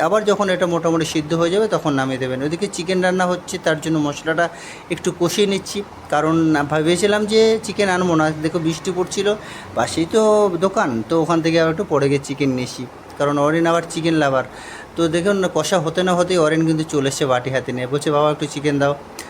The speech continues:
তো আমি বললাম, "ঠিক আছে।" আবার অদ্রিকা বাড়িতে নেই, বাড়িতে নেই বলতে পাশের বাড়ি গেছে, কারণ ওখানে ওই যে একটা যাকে মা বলে সেখানে অদ্রিকা চলে গেছে, বলছে, "আমি ওখানে যাবো, ওখানেই খাওয়া দাওয়া করবো, ওখানেই ঘুমাবো।" আমি বললাম, "ঠিক আছে তুই যা, তুই যেখানে ভালো থাকবি খুশি হবি।" তো কী কী রান্না করছি দেখুন, এই দেখুন,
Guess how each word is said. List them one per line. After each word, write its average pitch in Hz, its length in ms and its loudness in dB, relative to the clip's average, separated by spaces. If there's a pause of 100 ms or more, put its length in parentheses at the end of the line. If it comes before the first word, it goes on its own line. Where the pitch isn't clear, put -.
(340)
তো 180 80 2
আমি 170 140 4
বললাম, 160 160 2
"ঠিক 160 200 0
আছে।" 139 220 2
আবার 165 160 2
অদ্রিকা 175 440 2
বাড়িতে 170 340 0
নেই, 170 160 0
বাড়িতে 156 300 0
নেই 170 160 2
বলতে 165 240 0
পাশের 147 300 0
বাড়ি 160 160 2
গেছে, 147 340 0 (260)
কারণ 151 220 2
ওখানে 151 260 2
ওই 151 160 2
যে 156 60 2
একটা 151 200 -2
যাকে 139 260 0
মা 143 280 2
বলে 143 220 0
সেখানে 139 360 -2
অদ্রিকা 139 400 0
চলে 147 260 -2
গেছে, 151 300 0 (420)
বলছে, 139 240 0
"আমি 143 180 2
ওখানে 143 280 0
যাবো, 131 220 0
ওখানেই 143 260 0
খাওয়া 143 220 0
দাওয়া 143 160 2
করবো, 165 200 2
ওখানেই 139 320 0
ঘুমাবো।" 131 180 -4
আমি 135 100 -2
বললাম, 143 220 -2
"ঠিক 139 160 -2
আছে 127 240 -2
তুই 139 180 -6
যা, 151 240 0 (500)
তুই 135 120 -2
যেখানে 139 320 -2
ভালো 135 240 0
থাকবি 151 240 -2 (100)
খুশি 135 240 -6
হবি।" 120 240 -6
তো 151 80 -2
কী 156 140 -6
কী 165 140 -2
রান্না 151 280 0
করছি 156 300 -2
দেখুন, 139 300 -2
এই 139 160 0
দেখুন, 120 300 -6